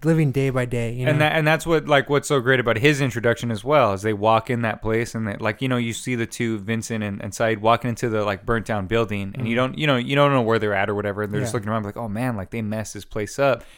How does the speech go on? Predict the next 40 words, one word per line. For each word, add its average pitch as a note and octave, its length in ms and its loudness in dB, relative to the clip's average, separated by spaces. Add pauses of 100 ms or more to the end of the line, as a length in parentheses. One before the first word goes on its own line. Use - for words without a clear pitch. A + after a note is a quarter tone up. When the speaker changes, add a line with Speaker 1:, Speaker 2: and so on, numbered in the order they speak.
Speaker 2:
And C3 80 0
then C#3 100 2
they B2 100 0
see, C3 440 -2 (160)
Speaker 1:
Uh, C#3+ 100 -2
how'd E3 140 2
they C3 60 4
Speaker 2:
uh, A#2+ 100 8
Speaker 1:
get A#2 80 4
this C3+ 140 -2
card? D3+ 440 0
<laughs> C#3 40 4
Speaker 2:
yeah, D3 340 6
yeah, C#3+ 240 8
and C3 80 2
they, C3 120 0
you C#3 260 -2
see C3+ 240 0
Herbert C3 280 2
just, A2+ 200 -6
like, G#2+ 140 -4 (300)
you C3 140 -2
know, A2+ 140 0 (140)
punching C3+ 320 0
a A2+ 60 0
punching C#3 380 0
bag A#2 220 2
in, A2+ 80 -2
like, A2 180 -4
this, A2+ 220 -4
like, A2 160 -4
spotlight, A2 600 2
you G#2+ 100 -6
know, A#2+ 200 2
the A2+ 80 -2
whole B2+ 100 0
Speaker 1:
Mm. B2 60 -4
Speaker 2:
place B2 200 -4
is G#2+ 80 -10
dark, A2 420 -2